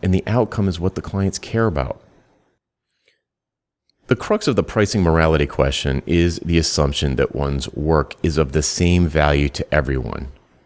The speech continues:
This is absurd, and by the way, stems from Marx's debunked labor theory of value, that the value of an item is, is sort of aggregate of all the labor that went into it. It makes, it doesn't make any sense.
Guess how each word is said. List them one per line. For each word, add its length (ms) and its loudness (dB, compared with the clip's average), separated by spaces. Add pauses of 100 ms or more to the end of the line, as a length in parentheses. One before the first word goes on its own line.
(440)
This 180 2
is 120 2
absurd, 760 0 (460)
and 220 0
by 160 0
the 80 0
way, 220 0
stems 300 -2
from 160 -2
Marx's 500 -2
debunked 580 -2
labor 300 0
theory 320 -2
of 100 -4
value, 500 0 (680)
that 160 -2
the 80 -8
value 400 0
of 80 -2
an 140 -4
item 300 -2
is, 140 -6 (180)
is 460 -4 (140)
sort 280 -2
of 260 -4 (140)
aggregate 560 -2
of 120 -6
all 160 0
the 100 -2
labor 320 -2
that 140 -6
went 140 -6
into 260 -6
it. 60 -8
It 40 -6
makes, 240 -4
it 220 -6
doesn't 200 4
make 160 0
any 140 -2
sense. 400 -8